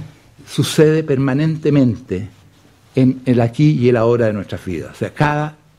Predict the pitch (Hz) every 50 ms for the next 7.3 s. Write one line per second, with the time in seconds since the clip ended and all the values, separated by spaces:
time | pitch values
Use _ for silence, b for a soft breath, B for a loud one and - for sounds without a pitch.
0 | _ _ _ - - 160 160 143 113 104 92 - - - 117 117 - - 151 139
1 | 139 131 131 - - 113 110 113 113 120 143 165 160 160 - 160 143 135 139 123
2 | 104 95 95 - 123 127 127 120 110 101 98 120 127 165 180 170 151 131 113 98
3 | 87 - - 87 85 80 87 - - - B B B B B B B B B B
4 | - 139 147 - - 139 - - - 131 123 127 127 120 - - 131 131 - B
5 | B B B B B B B B 127 120 120 104 - - 117 120 123 123 123 127
6 | 123 123 113 107 110 113 113 113 117 117 117 113 117 107 - - 101 98 95 -
7 | - - 85 80 -